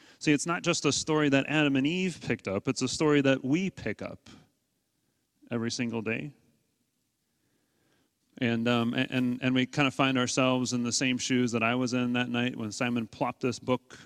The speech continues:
in my lap, and we say, "I don't wanna be in this story anymore. Can you please pick a different story for me?" Anybody else?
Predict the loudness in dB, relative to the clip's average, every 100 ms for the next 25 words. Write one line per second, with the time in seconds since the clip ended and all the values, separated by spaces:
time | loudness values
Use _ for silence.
0 | -8 -2 -2 0 -2 -4 -12 -20 _ _
1 | _ _ _ _ -6 -4 -2 -2 -2 -2
2 | -8 -8 -6 -6 0 0 2 -2 -4 -8
3 | -6 -4 -4 -8 -12 -14 -18 -20 -20 _
4 | _ _ _ _ _ _ _ _ -4 -4
5 | -4 -2 -2 -2 -6 -8 -8 -10 -12 -8
6 | -8 -8 -16 -12 -10 -10 -8 -10 -10 -12
7 | -12 -16 -16 -18 -18 -20 -20 _ _ _
8 | _ _ _ _ _ _ _ _ _ _
9 | _ _ _ _ _ _ _ -8 -6 -2
10 | -2 -4 -10 -20 -20